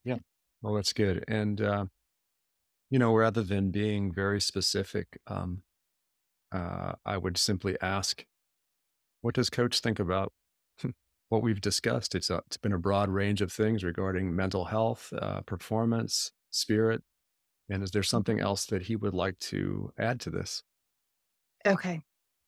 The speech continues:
Speaker 2: And so his name again is John Wood-, Wood-, what was his last name?
Speaker 1: Yeah.
Speaker 2: John
Speaker 1: Wooden, W O O D E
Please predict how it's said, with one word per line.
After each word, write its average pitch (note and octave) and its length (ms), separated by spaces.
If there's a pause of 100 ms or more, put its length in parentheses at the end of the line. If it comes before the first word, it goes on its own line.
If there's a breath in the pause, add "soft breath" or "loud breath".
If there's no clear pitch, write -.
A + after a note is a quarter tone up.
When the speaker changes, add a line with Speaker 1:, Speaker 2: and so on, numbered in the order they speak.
(260)
Speaker 2:
And G#3 120
so G3+ 500 (300)
his A#3 320
name G#3 280
again F#3+ 200
is F3+ 120
John F#3+ 460 (200)
Wood-, F#3+ 380 (280)
Wood-, G3 260
what G2+ 120
was A3 100
his A3+ 120
last A3+ 240
name? G#3 100
Speaker 1:
Yeah. F#2 100
Speaker 2:
John G3+ 240 (320)
Speaker 1:
Wooden, G#2 380
W G#2 440
O G#2 260
O G2+ 200
D G#2 400
E G2+ 200